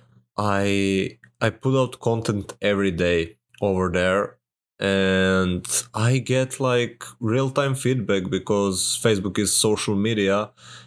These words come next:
and one of the good things about it is that you, you can pretty much have real-time feedback. Like, people see it, they, they engage or they not, and they say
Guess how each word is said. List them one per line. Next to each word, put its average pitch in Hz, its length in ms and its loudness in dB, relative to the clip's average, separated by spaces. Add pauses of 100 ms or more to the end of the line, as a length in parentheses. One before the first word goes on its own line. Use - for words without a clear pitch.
(160)
and 98 260 0
one 104 160 0
of 98 100 -2
the 104 80 0
good 113 280 -2
things 101 460 0
about 107 380 0
it 101 260 -2
is 98 380 -2
that 95 360 -2
you, 98 680 0
you 117 140 0
can 113 360 0 (120)
pretty 147 200 0
much 139 280 -2
have 123 160 2
real-time 104 460 0
feedback. 92 520 -2
Like, 92 420 -2
people 110 280 0
see 110 360 0
it, - 280 -8 (100)
they, 92 840 0
they 95 200 0
engage 104 640 -2
or 95 200 0
they 90 120 2
not, 95 460 0
and 98 220 -2
they 95 160 2
say 98 540 0